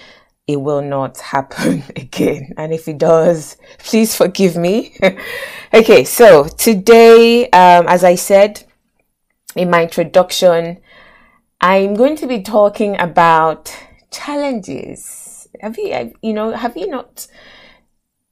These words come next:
sat down to think sometimes that if, if God wants all these wonderful things for me that He's showing me, why is, why sometimes does it feel so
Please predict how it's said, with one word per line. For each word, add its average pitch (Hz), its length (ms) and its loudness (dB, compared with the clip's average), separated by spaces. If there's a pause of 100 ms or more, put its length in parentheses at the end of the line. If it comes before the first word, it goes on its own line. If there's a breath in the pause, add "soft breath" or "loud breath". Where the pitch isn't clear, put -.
(300)
sat 233 300 -4
down 196 220 -10
to 196 100 -12
think 233 360 -10
sometimes 165 580 -10
that 160 400 -8
if, - 500 -18
if 185 180 -14
God 233 360 -10
wants 185 340 -8
all 175 140 -6
these 165 240 -10
wonderful 160 400 -10
things 151 360 -14
for 143 120 -10
me 156 240 -10
that 143 200 -10
He's - 240 -16
showing 156 380 -12
me, 139 100 -16
why 269 260 -10
is, 311 180 -12
why 233 280 -16
sometimes 190 600 -18
does 156 140 -18
it 160 120 -18
feel 165 180 -20
so 151 320 -18